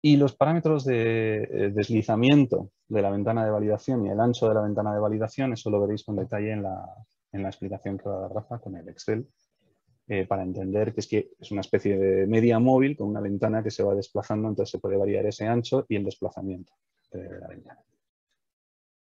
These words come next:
Respecto al apartado de la predicción, normalmente cuando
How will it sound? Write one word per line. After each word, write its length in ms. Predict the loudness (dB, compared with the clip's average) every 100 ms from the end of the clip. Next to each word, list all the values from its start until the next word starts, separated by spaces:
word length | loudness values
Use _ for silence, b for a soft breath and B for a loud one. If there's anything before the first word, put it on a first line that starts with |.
| _
Respecto 320 | -2 -2 4 6
al 140 | 8
apartado 500 | 8 6 4 4 4
de 60 | 4
la 120 | 2
predicción, 680 | -2 -4 -4 -2 0 0 -4 _ _ _ _ _ _ _ _ _ _
normalmente 800 | 2 4 6 8 8 8 6 4
cuando 720 | 2 0 -2 -2 -2 -4 -8